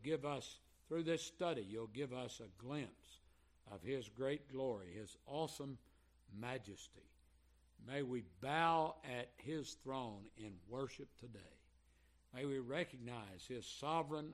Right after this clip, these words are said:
authority over all things and live our lives in light of that. We rejoice, and we pray that you'd help us to rejoice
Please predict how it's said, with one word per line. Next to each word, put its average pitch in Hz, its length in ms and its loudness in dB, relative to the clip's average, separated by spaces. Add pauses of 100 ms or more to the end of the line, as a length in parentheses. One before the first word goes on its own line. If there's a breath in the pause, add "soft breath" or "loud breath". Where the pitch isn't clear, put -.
authority 160 720 0 (600 soft breath)
over 139 300 2
all 143 320 4
things 101 500 -4 (160)
and 113 160 -6
live 135 200 -2
our 123 180 -2
lives 110 720 -4
in 104 280 -10
light 117 180 -4
of 110 140 -8
that. 98 220 -14 (1000 soft breath)
We 123 200 -2
rejoice, 120 1040 0 (160)
and 110 140 -12
we 113 100 -8 (120)
pray 143 200 0
that 143 100 -10
you'd 127 180 -4
help 139 200 -4
us - 180 -16
to 127 60 -10 (120)
rejoice 104 680 -4